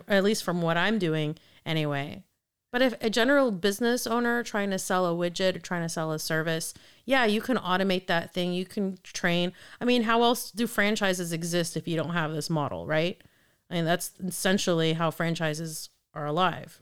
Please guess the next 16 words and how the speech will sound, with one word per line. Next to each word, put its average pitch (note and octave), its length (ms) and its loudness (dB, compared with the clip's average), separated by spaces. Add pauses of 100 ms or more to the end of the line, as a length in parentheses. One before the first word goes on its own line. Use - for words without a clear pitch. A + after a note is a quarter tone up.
(120)
is E3+ 320 -2 (540)
replicating F3 680 0
without D#3+ 280 0
the E3 80 -4
owner E3+ 260 0
being F#3 280 0
there. C3 240 -4 (920)
But E3+ 320 0
I E3 100 0
guess G3+ 240 -2
it F3 60 -12
depends E3+ 320 -2
on D#3 140 -4
the D3 60 -6
business D3+ 360 -12
too. - 260 -12